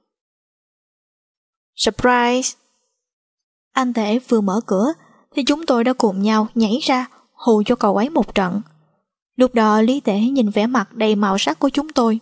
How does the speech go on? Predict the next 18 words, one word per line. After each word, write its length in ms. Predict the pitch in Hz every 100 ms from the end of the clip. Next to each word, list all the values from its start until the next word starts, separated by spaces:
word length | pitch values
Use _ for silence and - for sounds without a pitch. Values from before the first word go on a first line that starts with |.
| -
mà 140 | 214
nói 260 | 175 202 339
không 180 | 262
ra 180 | 226 226
lời, 280 | 220 208 196 - _ _ _ _
chỉ 120 | -
biết 200 | 247 330
thở 140 | - 208
dài 300 | 220 202 190
một 260 | 196 -
tiếng 220 | 254 269 381 _ _
rồi 180 | - 254
cười 240 | 233 220 208
đẩy 160 | 196
chúng 200 | 226 302
tôi 200 | 302 240
vào 180 | 226 196
nhà. 340 | 196 196 190